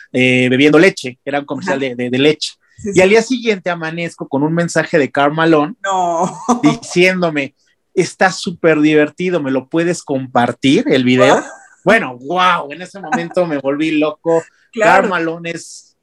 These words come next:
Speaker 1: es mi héroe, es mucho más que Jordan, de hecho, al rato te lo cuento. <laughs>
Speaker 2: Ok.
Speaker 1: Pero es, eh, de hecho, bueno, ahí hay una historia, ¿no? Que
Speaker 2: Sí, claro.
Speaker 1: podemos hablarla más al-, adelante.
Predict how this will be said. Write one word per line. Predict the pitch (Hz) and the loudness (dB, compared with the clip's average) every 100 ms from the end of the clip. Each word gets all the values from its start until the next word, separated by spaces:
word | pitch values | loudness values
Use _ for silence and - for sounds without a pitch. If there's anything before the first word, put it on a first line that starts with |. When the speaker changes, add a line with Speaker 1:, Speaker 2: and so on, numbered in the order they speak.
| _ - | _ -4
Speaker 1:
es | 180 190 | -2 0
mi | 180 156 | -2 0
héroe, | 156 151 151 156 160 151 | 0 2 2 0 0 -2
es | 147 135 | -4 -10
mucho | 139 139 135 | -8 -6 -4
más | 156 170 | -4 -2
que | 147 139 | -2 0
Jordan, | 143 160 | 0 0
de | 143 | -2
hecho, | 143 | -2
al | 139 | -4
rato | 143 147 | -6 -8
te | |
lo | 120 - | -10 -4
cuento. | 127 131 208 | -4 -2 -2
<laughs> | 175 | 0
Speaker 2:
Ok. | 165 147 - 175 233 311 | -2 -4 -4 0 2 4
Speaker 1:
Pero | 139 147 | 6 6
es, | 165 - - 226 170 | 4 -2 -6 -2 0
eh, | 160 151 151 | 0 0 -2
de | 170 | -4
hecho, | 175 175 135 | -2 -4 -2
bueno, | 175 165 - | -4 -6 -4
ahí | 190 202 | 0 4
hay | 208 208 | 2 0
una | 180 | -8
historia, | - 151 139 135 | -8 -4 -4 -6
¿no? | 214 175 | -8 -8
Que | - 131 127 | -6 -4 -2
Speaker 2:
Sí, | 127 | -4
claro. | 127 135 _ | -8 -12 _
Speaker 1:
podemos | 139 147 147 | 0 0 2
hablarla | 135 139 143 143 | 0 2 2 2
más | 143 131 | -2 -4
al-, | 139 123 - | -4 -4 -6
adelante. | 135 131 139 139 | -6 -2 -2 -2